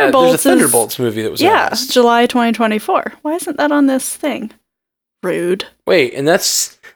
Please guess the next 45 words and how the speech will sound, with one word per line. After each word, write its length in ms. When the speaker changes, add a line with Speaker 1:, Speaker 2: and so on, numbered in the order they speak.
Speaker 2:
that's 200
on 300
the 80
same, 760
oh 180
yeah, 400
you're 140
right. 320
I'm 140
looking 260
at 60
the 60
same 160
one 120
you 160
are. 240
Apparently, 880
we 180
were, 140
we 120
were 120
saying 240
this 140
the 100
last 300
one, 160
but 120
no. 140
Speaker 1:
Yeah. 240
Speaker 2:
So 220
c-, 140
I 140
was 160
just 140
saying 200
it 200
probably 140
ties 240
into 140
Val. 420
Speaker 1:
You're 260
right. 340
<laughs> 40
Speaker 2:
And 120
yeah, 240